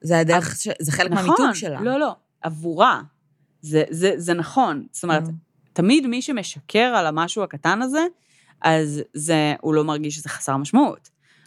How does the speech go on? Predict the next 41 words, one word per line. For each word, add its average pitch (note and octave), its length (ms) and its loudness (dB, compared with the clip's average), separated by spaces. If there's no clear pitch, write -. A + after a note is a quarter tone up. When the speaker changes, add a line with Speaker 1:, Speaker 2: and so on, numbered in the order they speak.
Speaker 2:
אבל D#3 240 4
בעצם F#3+ 280 0
בשבילך, G#3+ 800 0
מהצד F#3 340 -4
השני, G3 500 -4
כצופה D3+ 560 0
מהצד, G#3+ 340 0
את A3 120 -10
אומרת, A3+ 320 0
"למה A3 340 0
לעשות A3 500 -6
את G3+ 120 -10
כל A#3 140 0
המאמץ D3+ 800 0
הזה C#4+ 280 2
בשביל E3 320 -2
לשקר D#3+ 440 -2
על C#4+ 200 -2
הקול G#3+ 480 -4
שלך?" D3 380 -10
כאילו, A3+ 180 0
Speaker 1:
כן, E3+ 160 -2
ברור. E3+ 300 -4
Speaker 2:
ואת A3 120 0
אומרת, E4+ 340 2
"טוב, E4 140 0
מה B3 120 -2
אכפת D#3+ 440 -4
לי? D#3 120 -4
זה G3 100 -4
לא A#3 120 0
פוגע D#3 400 0
בי. C#3 200 -2
זה - 120 2
לא G#3+ 60 6
באמת A#3 320 2
שקר F#3+ 360 -4
שמפריע E3+ 800 -2
לי D3+ 100 0
בשום D3+ 240 -8
צורה." C#3 260 -6